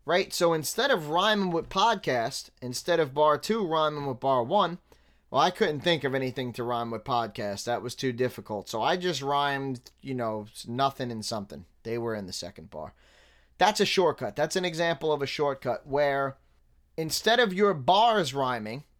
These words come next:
you just rhyme your last two words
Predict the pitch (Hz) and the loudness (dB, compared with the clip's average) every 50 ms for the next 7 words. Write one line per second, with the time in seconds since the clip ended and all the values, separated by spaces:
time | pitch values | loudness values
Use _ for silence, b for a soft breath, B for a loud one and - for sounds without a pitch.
0 | _ _ _ _ _ _ - 131 165 220 254 220 226 240 220 - 165 151 170 185 | _ _ _ _ _ _ -10 -4 -2 -2 0 0 2 2 2 2 0 0 2 2
1 | 185 185 175 175 170 170 170 170 170 156 143 151 160 156 143 151 165 170 165 156 | 4 4 4 4 4 2 0 -2 -4 -4 0 2 2 2 4 4 4 4 4 2
2 | 151 - - - 185 180 160 131 135 143 139 110 98 90 76 - - | 0 -4 -4 -2 0 0 2 2 2 2 2 2 -2 -6 -10 -10 -8